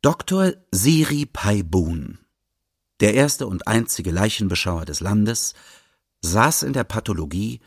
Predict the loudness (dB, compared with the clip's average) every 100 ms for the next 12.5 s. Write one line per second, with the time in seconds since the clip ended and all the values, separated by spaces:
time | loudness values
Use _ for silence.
0 | _ _ _ _ _ 0 0 0 -6 0
1 | 0 0 -4 -6 -6 -4 -2 -2 -4 -6
2 | -2 0 2 -2 -6 -8 -12 _ _ _
3 | _ _ _ -8 -2 0 0 -2 -2 -2
4 | -2 -4 -4 -6 -8 -10 -10 -10 -10 -16
5 | _ _ _ _ _ _ _ _ _ _
6 | _ _ _ _ _ -12 -10 -4 -2 -2
7 | -2 -2 -2 -6 -12 _ 0 0 -2 -8
8 | -8 -8 -10 -8 -8 -8 -10 -12 -14 -20
9 | _ _ _ _ _ _ -20 -20 -12 -4
10 | -2 0 0 0 -4 -2 -2 -2 -2 -6
11 | -12 -16 -8 -6 -6 -8 -6 -6 -4 -6
12 | -6 -8 -10 -14